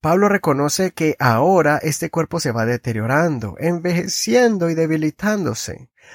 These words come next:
Aún así, el alma se va renovando, haciéndose más fuerte y preparándose para aquel gran día.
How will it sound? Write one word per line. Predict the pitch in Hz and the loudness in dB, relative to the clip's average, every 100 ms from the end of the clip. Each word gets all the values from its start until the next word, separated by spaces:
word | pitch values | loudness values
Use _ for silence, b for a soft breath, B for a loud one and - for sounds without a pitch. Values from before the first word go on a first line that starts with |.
| B B | B B
Aún | 120 120 127 131 | 0 0 2 0
así, | 127 - 202 170 196 b b - | 0 0 0 0 -2 b b -2
el | 156 | 2
alma | 180 208 | 2 2
se | 202 156 | 0 0
va | 151 | 0
renovando, | 185 185 185 185 175 220 233 214 180 143 - | 0 0 2 2 2 2 2 2 4 2 2
haciéndose | 127 135 139 131 117 | -2 -2 -4 -4 -4
más | 110 156 247 277 - | -4 0 2 2 -2
fuerte | - 285 262 - 180 170 139 B B - | -2 0 0 -2 -2 0 -2 B B -6
y | 151 | -2
preparándose | 123 - 107 147 190 180 175 180 | -2 -4 -2 2 2 0 -2 -2
para | 147 113 | -2 -2
aquel | 85 - 165 170 156 | -4 -4 -2 -2 -2
gran | 120 135 143 147 143 123 | -4 0 0 0 -4 -6
día. | 104 82 123 117 | -8 -8 -14 -20